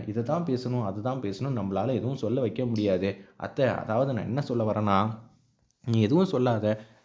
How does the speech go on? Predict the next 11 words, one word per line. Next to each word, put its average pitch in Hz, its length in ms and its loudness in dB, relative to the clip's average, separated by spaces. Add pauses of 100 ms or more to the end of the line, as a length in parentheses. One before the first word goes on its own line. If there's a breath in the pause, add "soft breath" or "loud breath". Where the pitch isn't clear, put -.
தேவி 160 220 2
மாட்டுக்கு 127 380 0
வந்து 120 160 0
சரியாயிடுவா" 113 560 2
அப்படின்னு 131 320 -4
சொல்லும்போது, 107 480 0 (400 loud breath)
அந்த 185 160 -6
இடத்துல 180 260 0
வந்து 165 200 0
பேசிட்டு 156 380 -4
இருக்காங்க 117 320 -2